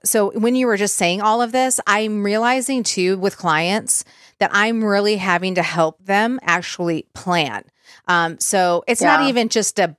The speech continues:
Speaker 1: book it. It's to be like, "Hello, we need to think about this vacation, spring break, you know, uh, you know, in s-,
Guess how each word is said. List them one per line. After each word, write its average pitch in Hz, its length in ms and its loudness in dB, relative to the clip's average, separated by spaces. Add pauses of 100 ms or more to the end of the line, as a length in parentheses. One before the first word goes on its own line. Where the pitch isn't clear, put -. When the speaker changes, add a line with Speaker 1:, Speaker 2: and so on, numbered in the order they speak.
Speaker 1:
book 247 260 0
it. 143 300 -4
It's 262 220 0
to 269 140 0
be 226 160 0
like, 208 280 0
"Hello, 196 640 0 (380)
we 226 140 2
need 285 180 0
to 240 100 0
think 226 240 -2
about 185 320 0
this 180 200 -2
vacation, 185 800 0
spring 254 500 -2
break, 185 460 -2
you 185 120 -4
know, 190 300 2 (260)
uh, 170 480 2
you 196 140 -2
know, 156 240 -2 (340)
in 208 100 2
s-, - 160 0